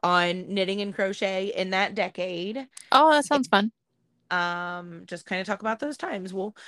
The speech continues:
Speaker 1: we're fed up with these times. We'll just live in the past. That's what
Speaker 2: <laughs> I love it.
Speaker 1: Um, so join us next week if you wanna hear about some old school decades and knitting and crochet in those times. Um, you can certainly join us back here, of course, wherever you listen to your podcast, or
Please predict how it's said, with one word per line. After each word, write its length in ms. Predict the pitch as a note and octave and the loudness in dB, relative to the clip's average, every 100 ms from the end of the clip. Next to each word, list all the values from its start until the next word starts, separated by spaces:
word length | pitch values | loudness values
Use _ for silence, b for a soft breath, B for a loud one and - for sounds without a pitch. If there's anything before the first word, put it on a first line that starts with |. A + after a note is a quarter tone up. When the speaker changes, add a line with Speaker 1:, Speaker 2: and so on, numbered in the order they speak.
| B - | B 0
Speaker 1:
we're 120 | A3 | 4
fed 160 | C4+ C4 | 6 4
up 120 | - | 2
with 80 | C#4 | -4
these 180 | C#4 | -6
times. 260 | C#4+ C#4+ C#4+ | -4 -4 -4
We'll 100 | B3+ | -6
just 120 | A3 | -6
live 200 | A#3 A#3+ | 2 2
in 80 | A#3 | 2
the 80 | A3 | 0
past. 340 | G#3 F3 F#3+ | -2 -2 6
That's 200 | - - | 8 8
what 120 | G3 | 4
Speaker 2:
<laughs> 380 | C4 - - _ | 0 0 -6 _
I 120 | G#3 | 6
love 240 | G3+ G3+ E3 | 6 4 0
it. 140 | E3 _ _ - | -6 _ _ -6
Speaker 1:
Um, 560 | G#3+ A3+ A#3 A3 A#3 C4 | 0 0 0 -4 -10 -8
so 240 | - F#4 | -4 -4
join 220 | C#4+ E4+ A4 | -2 -2 0
us 120 | A#4 | -2
next 280 | E4+ B3+ - | -4 -8 -8
week 380 | C#4 G4+ F4+ - - | -8 -4 -4 -4 -6
if 120 | B3 | -6
you 100 | C4 | -8
wanna 120 | C4 | -6
hear 160 | B3+ B3+ | -4 -2
about 360 | A#3 A#3 A#3 | -2 -2 -4
some 160 | - B3 | -8 -4
old 200 | A3 A#3 | -2 -2
school 180 | - A#3+ | -4 -6
decades 600 | A3 A3 A3 A3+ A3+ - | -4 -4 -6 -8 -10 -10
and 300 | G#3+ G#3 G#3 | -8 -4 -2
knitting 220 | G#3 G3+ | -2 -2
and 120 | G3+ G3+ | -4 -4
crochet 320 | G#3+ G#3 G3 | -4 -2 -2
in 100 | G3 | -2
those 200 | G3 G#3 | -4 -4
times. 560 | F#3+ F3+ F3 A#3+ C#4 - B B B _ | -2 -2 -2 -4 -6 -12 B B B _
Um, 600 | G#3+ G#3+ G#3+ G#3+ G#3+ G#3+ G#3+ - | 6 8 8 4 0 -4 -8 -10
you 580 | G#3+ G#3+ B3 B3 B3+ A#3 | -8 -4 -4 -4 -4 -6
can 220 | A#3+ A3 | -6 -2
certainly 320 | C4 - A#3 | -2 0 -2
join 200 | G#3 G#3 | -2 -2
us 120 | G3+ - | -4 -4
back 220 | F3+ F#3 | -6 -6
here, 180 | F#3 E3+ | -6 -6
of 120 | - | -6
course, 480 | - D3 G#3+ A#3+ - | -6 -4 -6 -8 -8
wherever 260 | F#3+ F3+ | -4 -4
you 140 | F3+ F3 | -2 -4
listen 220 | E3+ F#3 | -4 -6
to 100 | F3 | -4
your 60 | F3 | 0
podcast, 440 | B3 B3+ A3+ - - | 0 2 0 0 0
or 500 | - C4 F#3 G#3+ E4 | 4 6 8 6 0